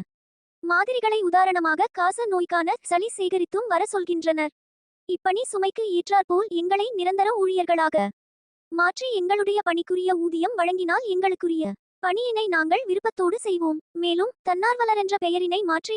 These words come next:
நிரந்தர ஊழியர்களாக பணியமர்த்த மருத்துவமனையின் மூலமாகவே மாதாந்திர ஊதியம் எம் எல் ஹெச் பிக்கு வழங்குவது போன்று எங்களுக்கும் ஊதியம் வழங்கும்படி கேட்டுக்கொள்கிறோம். எங்களுடைய குடும்பம் மிகவும் வறுமையில் வாடுகிறது.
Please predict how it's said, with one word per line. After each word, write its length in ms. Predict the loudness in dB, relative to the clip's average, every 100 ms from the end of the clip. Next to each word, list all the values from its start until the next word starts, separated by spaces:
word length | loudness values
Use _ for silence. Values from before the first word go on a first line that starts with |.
| -2
நிரந்தர 300 | 0 2 2 2
ஊழியர்களாக 600 | 0 0 0 2 4 2 0 -2
பணியமர்த்த 440 | -2 0 -2 0 -2 0
மருத்துவமனையின் 680 | -2 0 -2 -2 -2 -4 -2
மூலமாகவே 540 | 0 0 0 0 -2 -2 -2
மாதாந்திர 400 | 0 0 0 -2 -2
ஊதியம் 280 | -2 -2 -4 -4
எம் 100 | -2 -2
எல் 100 | -2
ஹெச் 160 | -6 -6
பிக்கு 240 | -8 -4 0
வழங்குவது 400 | 0 0 -2 -2 -2
போன்று 300 | -4 -2 -4 _ _ _ _ _ _ -6
எங்களுக்கும் 540 | -2 0 0 0 -4 -2 -2
ஊதியம் 320 | -2 -4 0
வழங்கும்படி 460 | 0 0 0 -2 -2 -4
கேட்டுக்கொள்கிறோம். 680 | -4 -2 -2 -2 -2 -2 -4 -6 -4
எங்களுடைய 400 | 0 0 0 -2 -2
குடும்பம் 340 | -2 0 0 0
மிகவும் 320 | 0 0 0 0
வறுமையில் 400 | 0 0 -4 0
வாடுகிறது. 480 | 0 2 0 0 0